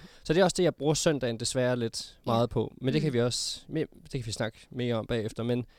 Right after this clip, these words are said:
Speaker 2: jeg er et overtænkende menneske, så på
Speaker 1: Ja.
Speaker 2: den måde, så har jeg også brug for at deale med de tanker, jeg så
Speaker 1: Ja.
Speaker 2: må have.
Speaker 1: Jeg tænkte faktisk lige på det der med at overtænke. Jeg tror, jeg gør det i en anden, øhm, kaliber, end du måske gør. Jeg kan huske, at,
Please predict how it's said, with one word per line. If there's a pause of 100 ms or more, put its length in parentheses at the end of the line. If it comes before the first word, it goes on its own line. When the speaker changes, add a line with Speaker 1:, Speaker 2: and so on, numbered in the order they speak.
(300)
Speaker 2:
jeg
er
et
overtænkende
menneske,
så
på
Speaker 1:
Ja.
Speaker 2:
den
måde,
så (340)
har
jeg
også
brug
for
at (480)
deale
med
de
tanker,
jeg
så
Speaker 1:
Ja.
Speaker 2:
må
have. (260)
Speaker 1:
Jeg
tænkte
faktisk
lige
på
det
der
med
at
overtænke.
Jeg
tror,
jeg
gør
det (560)
i
en
anden, (520)
øhm,
kaliber,
end
du
måske
gør.
Jeg
kan
huske,
at,